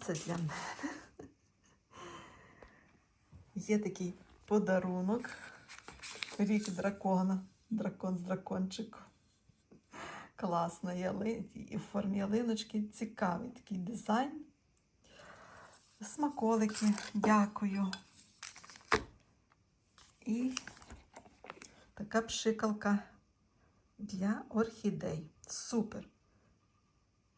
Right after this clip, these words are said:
Так і, і зараз я попшикаю свої орхідеї. Вони цього року в мене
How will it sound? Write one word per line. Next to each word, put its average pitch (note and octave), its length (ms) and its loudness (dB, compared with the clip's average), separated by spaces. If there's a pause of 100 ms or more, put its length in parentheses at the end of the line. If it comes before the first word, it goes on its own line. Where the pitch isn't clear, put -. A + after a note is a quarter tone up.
(840)
Так A#3 280 2
і, - 60 -8
і G#3 200 -2
зараз G#3+ 440 0
я G3 180 0
попшикаю - 640 -4
свої C4 320 -8
орхідеї. G3 680 -2 (280)
Вони G#3 160 8
цього F#3+ 300 0
року - 300 -6
в F#3+ 80 -4
мене F3+ 360 -4